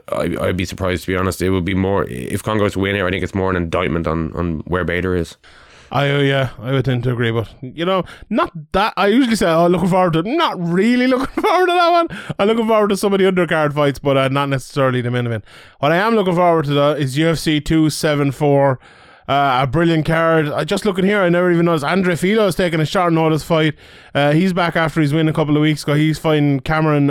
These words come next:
Speaker 2: Van Camp. Uh, Lupi Godinez is back again. She's fighting Ariana Canelose.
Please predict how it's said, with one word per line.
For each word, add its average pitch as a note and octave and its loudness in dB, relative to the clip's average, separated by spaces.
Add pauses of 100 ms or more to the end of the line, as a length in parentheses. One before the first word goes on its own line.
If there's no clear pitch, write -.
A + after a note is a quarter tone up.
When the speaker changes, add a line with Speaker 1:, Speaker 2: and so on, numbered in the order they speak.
(160)
Speaker 2:
Van D3 0
Camp. D3 -2 (520)
Uh, D3 2
Lupi D#3+ 2
Godinez F#3 2
is F3+ -2
back F#3+ -4
again. F#3 0
She's F3+ -4
fighting F3+ 0
Ariana F3 2
Canelose. F3+ 2